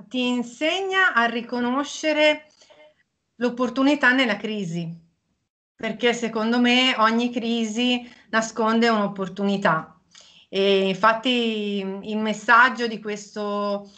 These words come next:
racconto breve che, nonostante, mm, il suo formato, è un messaggio forte, è quello appunto di riconoscere nelle, nelle crisi delle opportunità che,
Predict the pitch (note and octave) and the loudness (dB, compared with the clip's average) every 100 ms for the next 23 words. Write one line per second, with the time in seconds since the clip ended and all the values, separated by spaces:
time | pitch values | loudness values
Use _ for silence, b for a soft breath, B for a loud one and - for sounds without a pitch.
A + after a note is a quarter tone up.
0 | B B G3+ G3+ G#3 A3 G#3+ A#3+ A3+ B3 | B B -2 -2 -2 -6 -4 -2 2 4
1 | D4 C#4 A3+ G#3 F#3+ G3 G3 G3+ G3+ - | 4 2 -4 -6 -10 -10 -10 -8 -10 -2
2 | A3+ A#3 A3+ A3 A3 G#3 G#3 G#3+ F#3+ - | 0 0 -2 -6 -6 -6 -10 -12 -12 -12
3 | - B3+ B3 B3 A#3+ A#3+ B3 C4+ B3+ b | -6 -2 0 2 4 2 2 0 -2 b
4 | b b b - G#3 G#3+ G#3+ G#3 - G3+ | b b b 0 2 2 0 -4 0 0
5 | G3 G#3 G#3+ G3+ G3 F#3+ F#3 F3+ F3+ A3 | 0 -4 -2 0 -2 -2 -4 -6 0 2
6 | F#3+ G3 F#3+ - B3 A#3+ A#3+ B B B | 2 0 -4 -4 -2 -2 -8 B B B
7 | A3+ G#3+ - A3 A3+ A3+ A3+ A3+ A#3 A#3 | -20 -14 -10 -4 -2 2 2 2 -2 -2
8 | A3+ G#3+ G#3 G#3 G#3+ A3+ A3+ A3 G#3 G#3 | -2 -2 -4 -4 -2 -2 -2 -2 0 0
9 | G3+ G3 G3 G3 G3 F#3+ F#3+ F#3 F#3+ G#3 | -2 -2 0 0 0 -2 -2 -4 -2 0
10 | A3 A3+ A3+ A#3+ B3+ A#3 B3 C4 B3+ - | 0 0 0 2 2 2 2 2 2 -4
11 | - G3+ G#3 G3 G3+ G3 - A3+ A#3 A#3 | -4 0 2 2 0 -6 -2 0 2 4
12 | A3 A#3+ A#3+ G#3+ G3+ F3+ | 6 6 2 -4 -6 -8